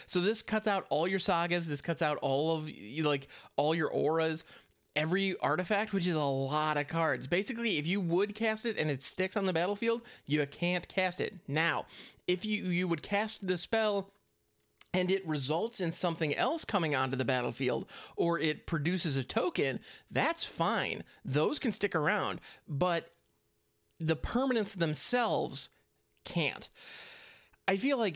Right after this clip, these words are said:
that really takes Cody and puts it into a fun build around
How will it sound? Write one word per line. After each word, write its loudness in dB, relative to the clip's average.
that 2
really 2
takes 0
Cody 2
and 0
puts 0
it 0
into 2
a 0
fun 0
build 2
around 0